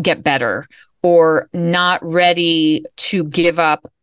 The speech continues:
maybe an identity related to this. So sometimes with people with chronic pain, it works really well with chronic pain,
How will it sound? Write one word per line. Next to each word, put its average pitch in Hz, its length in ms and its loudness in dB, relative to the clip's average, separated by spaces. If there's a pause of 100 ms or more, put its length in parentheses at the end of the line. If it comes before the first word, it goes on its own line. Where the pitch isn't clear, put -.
maybe 156 380 -2
an 156 140 -2
identity 143 1160 -2
related 147 640 0
to 135 180 -4
this. - 240 -4
So 170 280 2
sometimes 226 540 -4
with 180 260 -4
people 175 260 -2
with 165 160 0
chronic 156 420 -6
pain, 220 560 0
it 180 100 -2
works 220 240 -2
really 180 200 0
well 202 240 2
with - 160 0
chronic 165 380 -6
pain, 147 440 -6